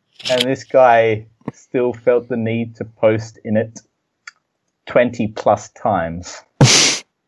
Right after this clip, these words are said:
And the most by anyone else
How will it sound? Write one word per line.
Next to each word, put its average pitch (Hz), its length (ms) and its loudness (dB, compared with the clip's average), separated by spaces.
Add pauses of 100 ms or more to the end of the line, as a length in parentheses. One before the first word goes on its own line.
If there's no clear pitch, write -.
(1700)
And 113 260 2
the 117 60 4
most 117 400 4
by 110 180 6
anyone 110 360 2
else 107 480 -2